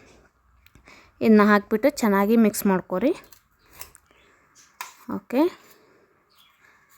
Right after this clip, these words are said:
ಭಾಳ ಟೇಸ್ಟಿಯಾಗಿರ್ತದೆ ರೀ ಇದು. ಸ್ವಲ್ಪ ರುಚಿಗೆ ತಕ್ಕಷ್ಟು ಉಪ್ಪು, ಅನ್ನದೊಳಗೂ ಉಪ್ಪು ಇರ್ತೈತಿ, ನೋಡಿ ಸ್ವಲ್ಪ ಹಾಕೋರಿ. ಈಗ ಚೆನ್ನಾಗಿ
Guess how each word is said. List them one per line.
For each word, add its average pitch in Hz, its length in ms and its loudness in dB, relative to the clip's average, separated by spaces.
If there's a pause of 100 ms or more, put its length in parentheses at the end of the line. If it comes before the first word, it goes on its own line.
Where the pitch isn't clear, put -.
(600)
ಭಾಳ 226 180 6 (320)
ಟೇಸ್ಟಿಯಾಗಿರ್ತದೆ 226 840 0
ರೀ 202 120 0
ಇದು. 233 160 0 (1200)
ಸ್ವಲ್ಪ 214 380 -2 (120)
ರುಚಿಗೆ 208 340 -2
ತಕ್ಕಷ್ಟು 202 420 -6 (180)
ಉಪ್ಪು, 247 280 -6 (2000)
ಅನ್ನದೊಳಗೂ 220 580 4
ಉಪ್ಪು 214 220 2
ಇರ್ತೈತಿ, 202 360 -2 (140)
ನೋಡಿ 214 320 0
ಸ್ವಲ್ಪ 190 320 -2
ಹಾಕೋರಿ. 190 360 -2 (3250)
ಈಗ 233 100 6 (200)
ಚೆನ್ನಾಗಿ 240 400 4